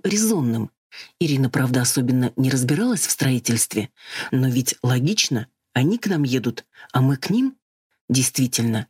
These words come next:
странно как-то. Ну, а Машка, жена его, тут шалавила, пока мужика не было. Мы ее, знаешь, как прозвали?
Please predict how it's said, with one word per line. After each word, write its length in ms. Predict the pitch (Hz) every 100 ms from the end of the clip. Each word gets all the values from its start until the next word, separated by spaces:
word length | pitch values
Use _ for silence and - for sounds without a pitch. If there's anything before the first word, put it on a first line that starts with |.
| _
странно 500 | - - 135 127 113
как-то. 460 | 117 117 - - 110 - _ _ _
Ну, 280 | 156 170 180
а 100 | 127
Машка, 440 | 131 135 143 -
жена 260 | 127 131 135
его, 240 | 139 120
тут 260 | 127 147 - -
шалавила, 720 | - 147 127 117 117 110 - _
пока 220 | - 135 127
мужика 420 | 131 123 123 123
не 160 | 120
было. 320 | 113 117 110 - _
Мы 140 | - 202
ее, 220 | 135 120
знаешь, 300 | - 139 226
как 160 | - -
прозвали? 560 | 127 120 120 107 101